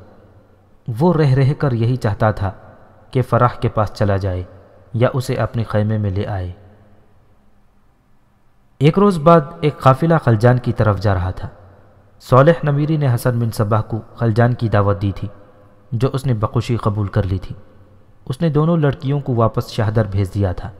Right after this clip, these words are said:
صرف فرح کو ساتھ رکھا تھا۔ باورچیوں کو بھی واپس بھیج دیا تھا۔ تمام خیمے اور دیگر سامان بھی واپس چلا گیا اور حسن بن صباح کے ساتھ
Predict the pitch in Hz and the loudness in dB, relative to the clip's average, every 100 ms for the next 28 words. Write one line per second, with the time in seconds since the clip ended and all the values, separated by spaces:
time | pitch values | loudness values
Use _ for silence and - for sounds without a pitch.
0 | - - - _ _ _ _ - - 139 | -20 -20 -20 _ _ _ _ -18 -2 0
1 | - - 117 123 - 110 110 101 101 - | 0 0 2 2 0 -2 0 0 -2 -4
2 | 101 - - - - - _ _ _ _ | -6 -6 -12 -18 -20 -20 _ _ _ _
3 | - - 120 131 185 170 165 175 165 143 | -16 -4 4 4 4 0 -2 -2 -2 0
4 | 139 117 110 113 95 104 95 101 98 95 | 2 2 2 0 2 0 2 0 0 -2
5 | - - - - _ - - _ 120 143 | -8 -14 -20 -20 _ -20 -20 _ 4 6
6 | 151 - 127 127 127 117 104 110 117 - | 4 2 2 2 0 0 2 2 2 2
7 | 104 107 107 104 101 98 107 - 98 92 | 0 2 0 0 0 -2 -2 0 0 0
8 | 87 87 - - - - - - 127 117 | -4 -10 -18 -20 -20 -20 -20 -6 -2 0
9 | - - 127 110 101 104 98 87 110 98 | 0 0 0 0 -2 -2 -2 -2 -4 -2
10 | 98 92 | -2 -2